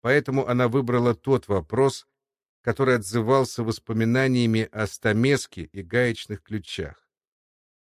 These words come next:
«Мы знакомы?» Как рыба в воде, парень открыл рот и сразу же закрыл,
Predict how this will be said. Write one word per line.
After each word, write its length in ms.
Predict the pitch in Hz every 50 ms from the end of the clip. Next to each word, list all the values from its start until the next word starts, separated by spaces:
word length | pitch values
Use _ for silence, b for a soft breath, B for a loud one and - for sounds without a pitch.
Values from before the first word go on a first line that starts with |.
| _ _ _ _ -
«Мы 260 | 120 147 156 147 - _ _
знакомы?» 720 | 107 - - 147 151 - - 196 196 175 131 90 78 - _ _ _ _ _ _ _ _ _ _ _ _ _ _ _ _ _ _ _ _ _ _ _ _ _ _ _ _
Как 260 | - 139 135 - -
рыба 280 | 131 143 160 143 101 104
в 100 | 101 95
воде, 400 | 101 120 131 127 123 160 156 131
парень 440 | - - 147 147 139 131 127 123 127
открыл 460 | 127 - - - 135 143 131 131 131
рот 300 | 143 160 156 127 - _ _ _ _ _ _ _ _ _ _ _ _ _ _ _ _
и 100 | 120 120
сразу 460 | - - - 143 151 143 123 120 131
же 160 | 117 123 131
закрыл, 640 | 110 98 120 113 - - - 135 143 143 135 120 98